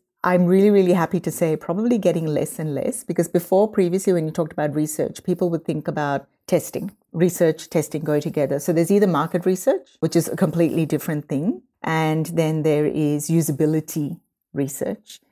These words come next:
And going back many years now, I would have said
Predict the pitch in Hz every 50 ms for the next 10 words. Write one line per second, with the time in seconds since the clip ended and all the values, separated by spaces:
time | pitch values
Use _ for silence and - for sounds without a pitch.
0 | _ _ _ _ _ _ _ - - 156 156 156 156 151 156 160 143 - - -
1 | _ _ - - 180 196 202 175 151 135 151 156 156 151 - - 156 156 165 170
2 | 180 180 170 165 156 147 151 147 151 - 180 147 143 147 143 143 143 143 139 139
3 | 147 - - - 160 147 147 147 147 -